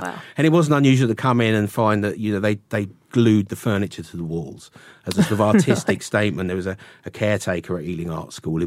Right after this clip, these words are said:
Speaker 2: apparently was just, you know, tearing his hair out on a weekly basis by the sort of the chaos that was being created. But this is a complete opposite of sitting down and drawing a vase of flowers.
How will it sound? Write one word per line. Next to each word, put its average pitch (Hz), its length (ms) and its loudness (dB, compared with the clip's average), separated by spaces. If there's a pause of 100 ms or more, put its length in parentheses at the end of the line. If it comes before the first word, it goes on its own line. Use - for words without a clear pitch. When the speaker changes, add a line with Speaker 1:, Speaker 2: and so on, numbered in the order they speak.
Speaker 2:
apparently 90 460 -10
was 82 160 -10
just, - 180 -14 (300)
you - 80 -6
know, 80 60 -6
tearing 85 360 -6
his 85 140 -8
hair 87 260 -6
out 78 160 -8
on 85 80 -12
a 82 60 -8
weekly 85 320 -8
basis 82 560 -10 (500)
by 87 80 -6
the 82 80 -8
sort 82 180 -10
of 87 100 -8
the - 60 -16
chaos 92 460 -2
that 78 100 -14
was 78 120 -14
being 80 260 -8
created. 80 420 -12
But 117 100 -4
this 147 180 -2
is 127 120 -2
a 123 60 -2
complete 160 640 -2
opposite 90 480 -6 (400)
of 87 140 -8
sitting 98 320 -6
down 87 220 -6
and 85 80 -6
drawing 90 240 -4
a 85 60 -6
vase 85 300 -8
of - 60 -20
flowers. 80 440 -14